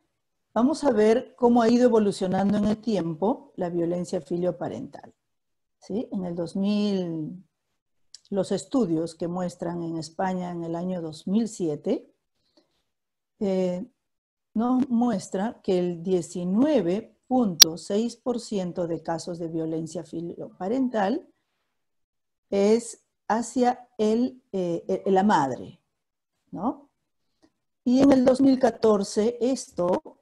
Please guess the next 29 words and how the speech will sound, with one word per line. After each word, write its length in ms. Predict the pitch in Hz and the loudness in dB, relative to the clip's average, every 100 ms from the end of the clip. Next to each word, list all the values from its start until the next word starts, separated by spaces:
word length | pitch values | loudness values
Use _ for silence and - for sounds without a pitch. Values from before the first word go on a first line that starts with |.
| _ _ | _ _
se 280 | - - 220 | -20 -8 -4
ha 200 | 254 - | -4 -4
casi 340 | - 254 - 240 | -4 -4 -2 -2
duplicado. 880 | 214 214 220 214 180 151 98 - _ _ _ _ _ _ _ _ _ _ | -2 -2 -4 -2 -2 -2 -6 -12 _ _ _ _ _ _ _ _ _ _
Entonces, 340 | 151 170 165 | -20 -14 -12
en 120 | 175 175 | -8 -6
la 60 | |
actualidad, 760 | 175 196 196 233 233 180 208 - _ _ _ _ _ _ _ _ _ | -2 0 2 2 2 0 -2 -8 _ _ _ _ _ _ _ _ _
eh, 420 | 202 170 165 123 123 139 - _ _ | -8 -6 -6 -8 -12 -14 -18 _ _
el 140 | 175 156 | -10 -10
siete 680 | - 202 190 208 196 180 165 | 0 0 2 2 4 2 -2
punto 400 | - 185 190 185 | -4 -2 -2 0
cuatro 320 | 180 180 190 | 0 0 -2
por 120 | 196 | -4
ciento 320 | - 202 190 | -4 -2 -2
de 160 | 185 180 | 0 0
denuncias 680 | 190 202 233 185 - 175 165 | 2 2 2 2 -2 -8 -6
en 80 | 170 | -10
la 140 | 165 | -8
policía 600 | 170 170 170 240 196 208 | -8 -8 -8 -2 -2 -2
se 160 | 277 170 | -4 -8
tratan 360 | 180 180 208 | -6 -2 -2
de 80 | 208 | -2
denuncias 600 | 233 247 208 202 247 269 _ _ _ | 0 0 0 -2 -4 -6 _ _ _
filioparentales. 1600 | 202 202 214 220 254 - - 156 131 127 - 95 - - - _ _ _ _ _ - | -2 0 2 2 0 -4 -6 -4 -4 -4 -4 -4 -6 -16 -20 _ _ _ _ _ -2
Un 200 | 277 294 | -2 2
porcentaje 720 | 262 - 208 185 196 196 202 | 0 2 -4 0 0 0 -2
muy 260 | 185 190 190 | -2 0 0
elevado, 760 | 180 165 170 214 240 294 285 | 0 -2 0 0 0 -4 -6